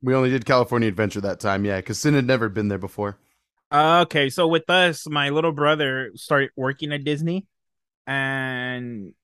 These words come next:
Speaker 2: he got us in for free, but the way it works now was you can get into California Adventure when it opens, and you can't go into Disney until two P M.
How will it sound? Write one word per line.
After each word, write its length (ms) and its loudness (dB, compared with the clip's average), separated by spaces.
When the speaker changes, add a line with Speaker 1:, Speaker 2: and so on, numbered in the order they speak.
Speaker 2:
he 160 -8
got 200 4
us 140 0
in 80 -2
for 140 -14
free, 440 0
but 200 -4
the 80 2
way 200 4
it 140 -2
works 460 0
now 460 -2
was 960 -2
you 160 4
can 140 0
get 180 6
into 220 2
California 580 2
Adventure 460 -2
when 140 0
it 160 -8
opens, 720 0
and 140 -2
you 80 -4
can't 400 0
go 160 2
into 220 0
Disney 400 -2
until 200 -6
two 240 -2
P 240 -6
M. 60 -12